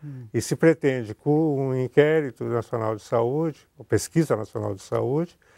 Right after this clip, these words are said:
Speaker 2: eh, alter-, eh, poder trabalhar com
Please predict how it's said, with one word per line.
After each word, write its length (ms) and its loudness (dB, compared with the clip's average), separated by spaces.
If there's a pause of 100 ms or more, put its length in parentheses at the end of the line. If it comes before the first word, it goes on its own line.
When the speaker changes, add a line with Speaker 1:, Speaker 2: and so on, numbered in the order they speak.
(260)
Speaker 2:
eh, 640 2
alter-, 480 0
eh, 320 -8 (160)
poder 240 4
trabalhar 520 0
com 500 -6